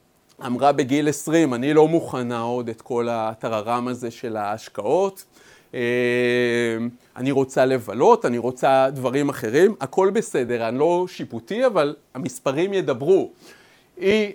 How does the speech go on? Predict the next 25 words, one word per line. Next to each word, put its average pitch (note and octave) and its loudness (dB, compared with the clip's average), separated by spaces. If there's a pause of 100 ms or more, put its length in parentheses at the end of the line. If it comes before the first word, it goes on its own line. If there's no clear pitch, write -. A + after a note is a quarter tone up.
אחר F3 2
כך, - 0
בגלל C#3 2
שהיא E3 -4
התח-, - -10 (180)
התחילה F3 0
יותר D3+ 0
מאוחר, D3 0 (640)
אבל C#3 -6
היא D3 -4
כבר, D3+ -2 (200)
אה, C3 -2
חסכה D3+ -2
שלושים D3+ -6
שנה, G#3+ 0 (680)
מגיל D3+ -2
חמישים C3+ -4 (380)
עד C3 2
גיל, C#3 -2 (100)
אה, A#2+ -2
שמונים, C#3 -4 (380)
צברה D3 2 (100)
שני C#3 -4
מיליון C#3 -2
שקלים, F#3 -4